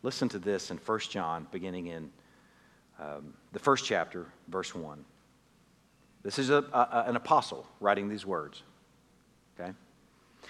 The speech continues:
"That which was from the beginning, which we have heard, which we have seen with our eyes." I think in some ways he's speaking on behalf of the apostles here.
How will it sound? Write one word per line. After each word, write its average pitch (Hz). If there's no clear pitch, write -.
"That 170
which 185
was 185
from 175
the 190
beginning, 117
which 127
we 160
have 143
heard, 110
which 127
we 185
have 190
seen 175
with 143
our 120
eyes." 98
I 143
think 180
in 110
some 147
ways 107
he's 101
speaking 135
on 104
behalf 113
of 85
the 85
apostles 117
here. -